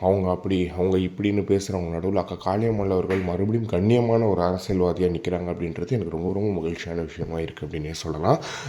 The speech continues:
இவ்வளோ கண்ணியமான ஒரு அரசியல்வாதியா சீமான் அவர்கள் வளர்த்ததுக்கு,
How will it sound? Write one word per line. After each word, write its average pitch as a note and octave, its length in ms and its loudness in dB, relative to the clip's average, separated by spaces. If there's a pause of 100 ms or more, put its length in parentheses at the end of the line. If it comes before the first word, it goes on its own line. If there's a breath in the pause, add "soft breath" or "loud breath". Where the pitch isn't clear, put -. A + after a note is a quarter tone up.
இவ்வளோ C#3+ 300 8
கண்ணியமான B2+ 520 6
ஒரு A2 120 4
அரசியல்வாதியா F#2+ 840 2 (440 loud breath)
சீமான் B2 380 6
அவர்கள் E2+ 280 2
வளர்த்ததுக்கு, F#2+ 720 2